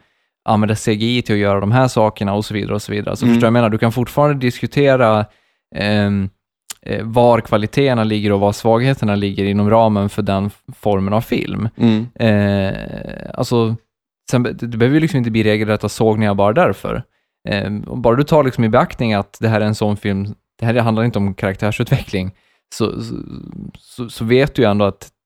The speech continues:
Speaker 1: det handlar om andra saker.
Speaker 2: Ja.
Speaker 1: Och det är dem man måste, eh, se till. Och det, det gäller ju även en, vad heter det, en T V-serie eller en roman,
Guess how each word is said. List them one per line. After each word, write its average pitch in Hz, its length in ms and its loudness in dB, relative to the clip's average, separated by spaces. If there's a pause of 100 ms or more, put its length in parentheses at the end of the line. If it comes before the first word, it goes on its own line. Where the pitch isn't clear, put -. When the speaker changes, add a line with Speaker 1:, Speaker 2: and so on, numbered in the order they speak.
(140)
Speaker 1:
det 117 80 2
handlar 107 240 2
om 98 80 0
andra 131 260 4
saker. - 480 -6
Speaker 2:
Ja. 123 220 2 (380)
Speaker 1:
Och 117 80 -2
det 117 80 4
är 120 40 4
dem 165 240 4
man 127 160 2
måste, 107 280 -4
eh, 104 520 -8
se 139 300 2
till. 101 420 -8
Och - 100 -10
det, 113 240 2
det 117 120 -4
gäller 135 220 4
ju 123 60 6
även 113 220 4
en, 110 120 2
vad 107 120 2
heter 101 320 -2
det, 98 420 0 (520)
en 110 100 -4
T 104 140 0
V-serie 101 360 0
eller 98 160 -2
en 101 100 0
roman, 123 440 2